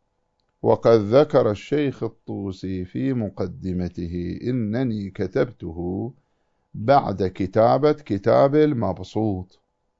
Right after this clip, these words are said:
وكتاب المبسوط كتبه الشيخ الطوسي في الفقه التفريعي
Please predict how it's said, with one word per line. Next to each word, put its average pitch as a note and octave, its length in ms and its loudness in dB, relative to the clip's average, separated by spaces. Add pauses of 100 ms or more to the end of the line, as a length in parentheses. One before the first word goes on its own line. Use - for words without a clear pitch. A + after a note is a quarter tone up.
(440)
وكتاب A2+ 640 2
المبسوط G#2 840 0
كتبه A#2+ 560 0
الشيخ C3+ 480 -2
الطوسي G2 800 -6 (420)
في B2+ 200 -2
الفقه A#2 580 0
التفريعي G2+ 1200 0